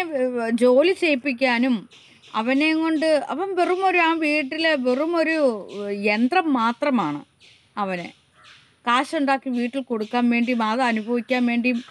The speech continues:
ഉള്ള, കാശുണ്ടാക്കി വീട്ടിൽ കൊടുക്കാൻ വേണ്ടിയുള്ള ഒരു യന്ത്രം മാത്രമാണ്. അത് അനുഭവിക്കാൻ വേണ്ടിയുള്ള സ്ത്രീ മാത്രമാണ്, സ്ത്രീകൾ മാത്രമാണ്. അല്ലെങ്കിൽ, ഏ, സ്ത്രീകൾ മാത്രമാണ് അവർ.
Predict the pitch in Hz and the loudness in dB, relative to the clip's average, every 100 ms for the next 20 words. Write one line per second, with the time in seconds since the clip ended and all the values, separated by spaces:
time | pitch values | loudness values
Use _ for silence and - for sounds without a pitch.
0 | - - - - 233 226 226 233 214 - | -20 -20 -20 -6 -2 0 2 0 -2 -8
1 | _ _ - 226 220 240 285 320 277 277 | _ _ -12 -8 0 0 2 0 0 0
2 | 277 247 247 254 226 220 247 233 240 220 | -2 -2 -2 -4 -4 0 0 2 2 0
3 | 226 220 202 208 233 262 226 190 185 214 | 0 0 0 0 0 0 0 -2 -6 -6
4 | 180 160 - 247 254 233 220 269 262 277 | -6 -6 -4 0 2 0 0 -2 0 0
5 | 269 269 254 226 220 - 208 226 190 190 | 0 0 0 -2 -4 -4 -2 -2 -2 -4
6 | - 226 185 170 170 - _ _ - 240 | -6 -8 -6 -6 -10 -16 _ _ -2 2
7 | 269 285 254 220 220 226 208 196 214 247 | 2 4 4 2 0 -4 -2 0 0 0
8 | 269 262 - 320 269 - 240 240 226 233 | 0 -2 -4 -20 -20 -8 -4 -2 -2 0
9 | 240 277 254 226 240 277 240 202 190 180 | 2 4 4 2 0 0 0 0 0 0